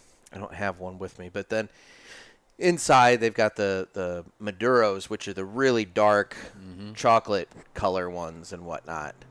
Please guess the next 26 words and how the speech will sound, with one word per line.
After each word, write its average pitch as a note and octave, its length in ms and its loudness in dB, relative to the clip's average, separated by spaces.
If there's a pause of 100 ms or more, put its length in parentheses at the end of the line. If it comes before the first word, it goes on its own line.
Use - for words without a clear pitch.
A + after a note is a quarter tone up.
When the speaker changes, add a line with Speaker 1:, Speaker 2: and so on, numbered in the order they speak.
(160)
Speaker 1:
So, F#2+ 680 0 (440)
you A#2 80 -4
Speaker 2:
Yeah. A#2 40 -2
Speaker 1:
know, G2 240 -2
it, E2+ 240 -8
it's, - 540 -14 (920)
it's - 200 -10
just F3 200 -6
different A#2 300 -2
wrapper F2 380 -4
leaves E2 420 -14 (180)
more E2+ 160 -10
than D#2+ 120 -14
anything. E2 440 -18 (200)
Speaker 2:
So A2+ 240 -8 (160)
what A2 120 -8
does A#2 160 -6
Connecticut G2+ 580 -8
mean? F2+ 380 -12 (520)
Speaker 1:
Connecticut G#3+ 640 4
typically D#3+ 500 0
is B2+ 120 -2
a A#2 60 -2
very A#2 380 2
mild A2 680 2
smoke. - 480 -10